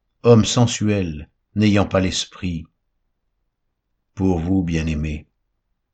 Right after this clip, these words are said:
vous édifiant vous-même sur votre très sainte foi, et priant par le Saint-Esprit, maintenez-vous dans l'amour de Dieu, en attendant la miséricorde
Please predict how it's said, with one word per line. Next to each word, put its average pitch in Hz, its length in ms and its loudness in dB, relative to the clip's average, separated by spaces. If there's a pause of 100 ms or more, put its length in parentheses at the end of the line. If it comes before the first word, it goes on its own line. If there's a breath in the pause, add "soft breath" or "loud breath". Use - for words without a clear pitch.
(140)
vous 98 220 -2
édifiant 120 520 4
vous-même 110 460 4
sur 107 220 -2
votre 110 240 0
très 117 300 0
sainte 120 320 0
foi, 78 520 -6 (800)
et 107 160 4
priant 135 540 2
par 117 140 0
le 113 80 0
Saint-Esprit, 95 880 -4 (520)
maintenez-vous 104 800 2
dans 92 140 0
l'amour 92 400 2
de 85 100 -4
Dieu, 82 460 -6 (480)
en 104 140 0
attendant 104 420 2
la 95 100 4
miséricorde 92 880 -2